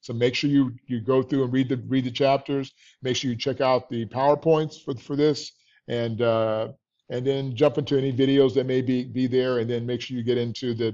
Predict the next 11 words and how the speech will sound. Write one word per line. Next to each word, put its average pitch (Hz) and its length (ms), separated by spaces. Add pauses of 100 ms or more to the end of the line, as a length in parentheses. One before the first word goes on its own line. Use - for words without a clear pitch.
the 110 380 (320)
chapter 139 340
overview, 139 640 (340)
which 131 180
basically 170 440
is 117 120
your 139 80
ability 127 420
to 117 140
tell 131 260
me 127 440